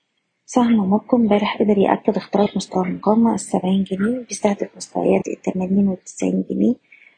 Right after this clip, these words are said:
وأقرب مستويات دعم في الوقت الحالي هتكون حوالين الخمسة وسبعين جنيه. سهم القلعة ما زال بيتحرك في حركة عرضية من بداية السنة،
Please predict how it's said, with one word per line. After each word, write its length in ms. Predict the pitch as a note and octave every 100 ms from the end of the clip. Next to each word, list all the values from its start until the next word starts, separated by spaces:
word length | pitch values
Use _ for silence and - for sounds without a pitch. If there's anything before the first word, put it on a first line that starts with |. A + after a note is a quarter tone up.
| _ _
وأقرب 280 | - A#3+ A3
مستويات 340 | G3+ - G3+ G3+
دعم 240 | G3+ G3+
في 100 | G3
الوقت 260 | F#3+ F#3+ -
الحالي 360 | - G#3 G3+
هتكون 320 | F#3+ F#3 G3
حوالين 500 | F#3+ F#3 E3+ F#3 G3+
الخمسة 340 | G3 - F#3+ F#3+
وسبعين 440 | F#3 F#3 F3 F#3
جنيه. 260 | F#3 - A#3 _ _ _ _ _ _ _ _ - _ _ _
سهم 300 | - B3+ B3
القلعة 420 | G3+ - A#3 C4 B3+
ما 100 | A3
زال 240 | G#3+ G#3+
بيتحرك 520 | G3+ - - G#3 G#3
في 100 | -
حركة 320 | - G3+ G3
عرضية 480 | F#3 F3+ F#3 G#3 A#3 A3
من 80 |
بداية 380 | G#3 F#3+ F#3+ G3 -
السنة، 440 | G3 - A3 B3+